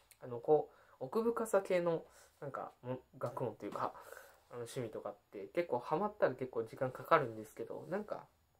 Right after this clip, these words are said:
でもなんか、回り回って結構得るものが、うん。やっぱり、なんかこう、浅-、なんかコンビニエントな人が確か求められるんですけど、一方でなんかそういう人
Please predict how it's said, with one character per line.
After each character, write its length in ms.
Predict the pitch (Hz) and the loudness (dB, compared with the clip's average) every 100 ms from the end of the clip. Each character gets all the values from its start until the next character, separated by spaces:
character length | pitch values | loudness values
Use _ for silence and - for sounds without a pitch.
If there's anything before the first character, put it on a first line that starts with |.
| _ _ _ _ _ _ - | _ _ _ _ _ _ -4
で 80 | |
も 160 | 160 120 117 | -2 -2 -2
な 80 | 156 | 0
ん 20 | |
か、 240 | 117 110 - - | 0 -2 -6 -4
回 160 | 143 175 | 2 2
り 60 | 196 | 4
回 140 | 185 | 2
っ 20 | |
て 120 | 180 165 | 2 -4
結 180 | 160 | -6
構 100 | - | -2
得 100 | - | -2
る 100 | 135 | 0
も 140 | 120 104 | 0 -2
の 100 | 98 | -4
が、 180 | 98 - - - - - - - _ _ _ _ | -6 -10 -18 -20 -20 -20 -20 -20 _ _ _ _
う 40 | 127 | -10
ん。 260 | 113 107 - _ _ _ _ _ _ _ _ | -8 -10 -16 _ _ _ _ _ _ _ _
や 80 | 127 | -10
っ 40 | |
ぱ 80 | 120 | -8
り、 140 | 113 - - | -8 -8 -6
な 100 | 196 | -2
ん 40 | |
か 100 | 120 | -2
こ 340 | - 139 127 - _ _ _ - | 2 2 0 -8 _ _ _ -14
う、 40 | |
浅-、 320 | 147 226 233 - - 156 | 2 4 4 -2 -10 -6
な 60 | |
ん 40 | 156 | 0
か 120 | 147 | 2
コ 140 | - | 2
ン 120 | 240 | 0
ビ 80 | 247 | 2
ニ 120 | 226 | 2
エ 60 | 143 | 0
ン 40 | 127 | -2
ト 140 | 127 | -6
な 120 | 120 | -8
人 200 | - 147 | -4 0
が 120 | 131 | 0
確 200 | 123 165 | 0 0
か 160 | - 113 | 2 2
求 340 | 123 127 160 | 2 -2 0
め 320 | 170 175 170 160 | 2 4 6 6
ら 140 | 156 | 4
れ 120 | 185 | 4
る 120 | 185 | 2
ん 120 | 123 117 | -2 -6
で 100 | - | -16
す 120 | - | -10
け 140 | 101 | -4
ど、 300 | 135 147 - - - - - - - _ - | 0 0 -2 -10 -20 -20 -20 -20 -20 _ -12
一 160 | 190 - - | -10 -10 -6
方 180 | 330 | -2
で 200 | 226 214 | 2 4
な 120 | 160 151 | 4 2
ん 40 | |
か 140 | 131 | 0
そ 180 | - 175 | -4 -2
う 40 | 190 | 0
い 140 | 208 | 0
う 20 | |
人 220 | 202 220 | -2 -8